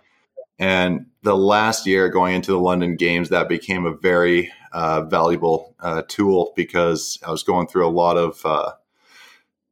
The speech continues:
it, let's, <laughs> let's just say it, it was really, really tough. Um, I was going through, uh, tough times because my back was spazzing, uh, like crazy. Uh, you know, just as an example, two weeks before the games, I couldn't walk for four days.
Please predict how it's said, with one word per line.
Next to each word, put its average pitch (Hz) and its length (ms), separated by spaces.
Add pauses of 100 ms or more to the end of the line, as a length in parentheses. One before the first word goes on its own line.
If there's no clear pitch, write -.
(260)
it, - 240
let's, 139 360
<laughs> - 0
let's 147 180
just 170 180
say 147 180
it, 120 220
it 127 40
was 127 160
really, 107 440
really 95 320
tough. 90 340
Um, 87 440 (140)
I 95 80
was - 160
going 107 320
through, 104 460 (600)
uh, 85 320 (140)
tough 110 200
times 104 300
because 95 320
my 90 180
back 90 360
was 90 280
spazzing, 90 500 (180)
uh, 85 200
like 85 200
crazy. 87 560 (320)
Uh, 85 200 (220)
you 92 100
know, 82 180 (100)
just 90 200
as 87 160
an 90 60
example, 85 380
two 92 180
weeks 87 120
before - 240
the 87 60
games, 87 280
I 87 60
couldn't 85 240
walk 82 240
for 90 120
four 92 260
days. 98 320